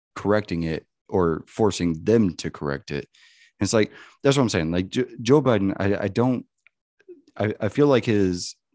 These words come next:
his course of action has been fair and accurate. I don't, I don't think he's doing the wrong thing, but I, you know, I hesitate to say that he should do more, because if he does more, then we issue,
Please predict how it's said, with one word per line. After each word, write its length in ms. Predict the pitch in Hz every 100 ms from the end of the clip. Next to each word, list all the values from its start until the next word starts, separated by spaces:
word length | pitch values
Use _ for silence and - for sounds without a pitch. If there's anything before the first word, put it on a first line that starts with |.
| _ _ _ _ -
his 180 | 110
course 260 | - 127 113
of 80 | 90
action 280 | 80 - 80
has 220 | 92 82
been 320 | 87 82 85 -
fair 180 | 101 90
and 100 | 92
accurate. 440 | 76 - 78 - _ _ _ _ _ -
I 80 | 90
don't, 380 | 92 95 - - _ _ _ _ _ _ -
I 40 |
don't 140 | 113
think 140 | 107 95
he's 140 | 87
doing 260 | 98 90 90
the 100 | 80
wrong 340 | 82 82 80 -
thing, 480 | - 90 78 76 76 _ _ _ _ _ _ _
but 240 | 95 - -
I, 200 | 73 - - _ -
you 140 | 101
know, 140 | 85 - _ _ - - -
I 100 | 117
hesitate 540 | 127 120 104 107 107
to 100 | 107
say 180 | 90 110
that 180 | 92 90
he 340 | 95 95 87 85
should 260 | - 85
do 140 | 87 82
more, 340 | 95 160 127
because 260 | 95 107 92
if 80 |
he 80 | 98
does 240 | 90 92 95
more, 320 | 127 135 120
then 160 | 104
we 180 | 98 90
issue, 440 | 95 90 95 90